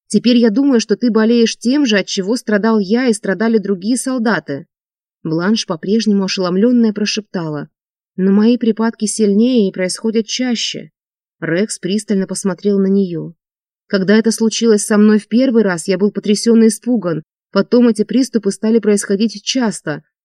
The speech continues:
Но позже, когда моя жизнь снова стала нормальной, они стали слабее. Бесс мне сказала, что всё это началось в Лэнс-Энде. Значит, времени прошло очень мало, если учесть, если этот бунт был больше двадцати лет назад». Он снова коснулся лица Бланш, успокаивая её.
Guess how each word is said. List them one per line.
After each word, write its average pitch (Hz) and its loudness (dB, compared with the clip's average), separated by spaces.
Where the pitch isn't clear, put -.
Но 185 2
позже, 233 0
когда 190 0
моя 214 4
жизнь 226 2
снова 240 0
стала 220 0
нормальной, 214 2
они 202 2
стали 220 0
слабее. 196 0
Бесс 226 0
мне 247 4
сказала, 247 -2
что 214 -4
всё 247 -4
это 247 -2
началось 226 0
в 208 -6
Лэнс-Энде. 220 0
Значит, 202 0
времени 233 4
прошло 196 -2
очень 233 0
мало, 269 0
если 196 0
учесть, 247 -4
если 185 -4
этот 196 -2
бунт 233 2
был 175 -2
больше 220 2
двадцати 196 -4
лет 240 2
назад». 233 -2
Он 196 -6
снова 220 0
коснулся 208 -2
лица 190 -4
Бланш, 214 0
успокаивая 180 -4
её. 156 -8